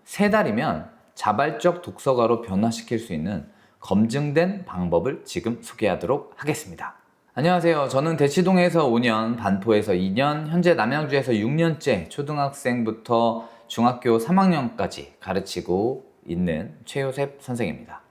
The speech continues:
초등학생 삼, 사 학년이 독서 습관 형성에 있어서 골든타임이라는 사실이 여러 연구 결과에서 확인되고 있습니다.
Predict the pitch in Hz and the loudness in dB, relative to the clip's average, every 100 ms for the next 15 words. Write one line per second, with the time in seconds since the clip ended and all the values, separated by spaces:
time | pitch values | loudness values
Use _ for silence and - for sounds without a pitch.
0 | _ _ _ - 208 220 220 220 196 185 | _ _ _ -8 0 4 4 4 2 2
1 | 190 190 196 185 165 127 123 98 78 110 | 2 4 4 2 2 2 2 2 -2 -6
2 | - 180 175 180 - 151 147 143 143 123 | 0 2 2 0 -2 0 0 -2 -2 -2
3 | 92 104 107 - - 104 147 160 165 147 | 0 0 2 0 0 0 0 -2 -2 -2
4 | 135 117 110 113 147 143 117 147 71 - | 0 2 0 0 -2 -2 -2 -2 -4 0
5 | 98 156 151 95 117 131 117 104 104 90 | 4 6 4 2 0 0 0 2 2 2
6 | 92 107 - 151 165 127 87 - 71 - | 0 -4 -4 -4 0 0 0 -4 -10 -18
7 | - | -18